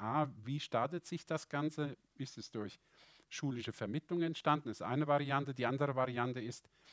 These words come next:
wirklich, und da möchte ich auch ganz wichtig darauf hinweisen, wettbewerbsfrei selber in die Schulen zu gehen. Nicht in die Schulen zu gehen und sich vorzustellen und diverse Unterlagen auszuteilen, so nach dem Motto, „Hier bei uns bist du richtig.“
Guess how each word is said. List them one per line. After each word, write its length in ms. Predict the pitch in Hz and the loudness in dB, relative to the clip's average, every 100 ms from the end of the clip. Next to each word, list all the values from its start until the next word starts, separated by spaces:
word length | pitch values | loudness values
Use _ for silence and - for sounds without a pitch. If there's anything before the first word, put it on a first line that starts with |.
| - - - | -20 -20 -2
wirklich, 480 | 135 147 147 139 - _ _ _ | 0 2 0 -2 -6 _ _ _
und 180 | 113 107 | -6 2
da 220 | 123 135 - - | 4 2 -2 -16
möchte 540 | 95 78 110 113 135 135 | -14 -10 -6 -4 -4 -2
ich 100 | 127 | -2
auch 140 | 127 | 0
ganz 280 | 131 131 - | 0 -2 -4
wichtig 280 | 131 - 135 | -10 -8 -6
darauf 240 | 127 113 | -4 -4
hinweisen, 440 | 131 113 107 107 110 | -2 0 0 0 0
wettbewerbsfrei 760 | 147 - 139 123 - - 117 | 0 0 0 0 0 0 0
selber 260 | - 123 127 | 0 -4 -4
in 80 | 120 | -4
die 80 | |
Schulen 300 | 110 120 120 | -4 -4 -4
zu 100 | - | -4
gehen. 260 | 113 95 82 _ _ _ _ _ _ _ _ _ - | -6 -6 -6 _ _ _ _ _ _ _ _ _ 2
Nicht 220 | 151 - | 4 4
in 80 | 180 | 2
die 80 | 156 | 2
Schulen 280 | - 165 170 | 2 2 2
zu 140 | 151 | 0
gehen 340 | 139 151 170 - _ | 2 2 2 -2 _
und 140 | 131 120 | -4 -2
sich 120 | 110 | -2
vorzustellen 760 | 139 147 151 - 147 156 117 - - - | -2 -2 -2 0 2 2 -2 -12 -18 -6
und 200 | 127 120 | -2 0
diverse 540 | 113 120 135 143 131 - | 2 2 2 0 0 -2
Unterlagen 560 | 147 151 139 139 139 | 0 2 4 4 2
auszuteilen, 560 | 117 131 - 131 127 131 | -2 -4 -6 0 2 2
so 80 | 127 | 0
nach 140 | 120 | 0
dem 120 | 120 120 | 0 -2
Motto, 160 | 131 | -2
„Hier 160 | 127 131 | -2 0
bei 80 | 117 | 0
uns 160 | 123 | -2
bist 220 | - 120 110 | -6 -6 -6
du 40 | |
richtig.“ 400 | 98 - - | -6 -10 -20